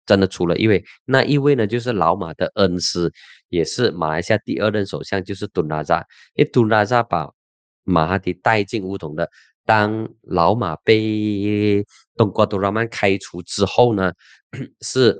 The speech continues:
拉扎把他带进来，所以他没有搞拉扎，但是他搞拉扎的儿子搞到非常的这个出手非常狠。OK，那么比如说，OK，我念啊，敦瓜多拉曼他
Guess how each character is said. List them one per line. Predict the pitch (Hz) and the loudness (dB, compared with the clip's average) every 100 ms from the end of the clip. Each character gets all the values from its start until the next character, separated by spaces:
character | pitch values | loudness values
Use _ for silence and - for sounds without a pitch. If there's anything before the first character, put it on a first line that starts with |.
| 87 92 | 0 2
拉 | 95 | 2
扎 | 98 113 | 4 0
把 | - | 0
他 | 80 80 | -6 -4
带 | 101 98 | -4 -4
进 | 104 | -4
来， | 92 82 | -8 -8
所 | - 107 | -2 -2
以 | |
他 | 92 101 | 0 -2
没 | 101 95 | 0 0
有 | 120 90 | 0 -2
搞 | - 73 | -6 -8
拉 | 78 85 | -6 -4
扎， | 92 82 - _ _ - | -2 -2 -6 _ _ -4
但 | 120 | -2
是 | 131 | -2
他 | 123 117 | -4 -2
搞 | - 85 | 0 0
拉 | 85 95 | 2 0
扎 | 110 117 | 2 0
的 | 85 - | -2 -4
儿 | 85 98 | -2 -2
子 | - 82 - - _ - | -2 -10 -10 -20 _ 0
搞 | 82 78 - | 2 2 2
到 | 107 107 101 104 | 4 6 6 4
非 | - - 90 95 92 | 0 -2 0 -2 -4
常 | - - 80 82 87 | -8 -6 -4 -4 0
的 | 90 82 78 | 0 0 0
这 | 98 90 | 2 2
个 | - 92 85 85 - - - _ | 2 2 2 -2 -6 -20 -20 _
出 | - 139 | -2 2
手 | 120 92 | 6 4
非 | - 117 107 | 6 4 4
常 | - 85 | 0 -8
狠。 | - - 110 73 - _ _ _ | -6 0 0 0 -8 _ _ _
OK， | - 98 101 104 - _ - _ | -6 0 4 4 0 _ -20 _
那 | 110 | 0
么 | 117 | 0
比 | 98 | 2
如 | 92 | 0
说， | 92 | 0
OK， | 73 - 87 | 0 2 2
我 | 82 | 2
念 | 87 113 | -2 0
啊， | 98 98 - _ _ _ _ | 0 -2 -6 _ _ _ _
敦 | 120 107 | 0 4
瓜 | 113 | 2
多 | - 113 | 2 4
拉 | 110 | 4
曼 | 113 123 131 _ _ _ 131 - | 4 0 -2 _ _ _ -20 -2
他 | 98 92 90 90 90 | 2 2 2 -2 -6